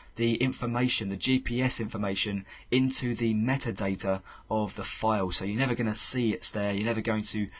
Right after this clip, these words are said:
know that it's there unless you actually look at the metadata of the image. So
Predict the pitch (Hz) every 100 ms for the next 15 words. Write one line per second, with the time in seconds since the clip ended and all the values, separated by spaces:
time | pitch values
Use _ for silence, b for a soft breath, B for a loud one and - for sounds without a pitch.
0 | - 123 143 107 98 - 101 101 95 B
1 | B - 110 110 104 123 117 - 107 117
2 | 104 - 113 107 104 107 113 98 101 120
3 | 107 92 98 - 98 95 98 123 107 85
4 | - 98 95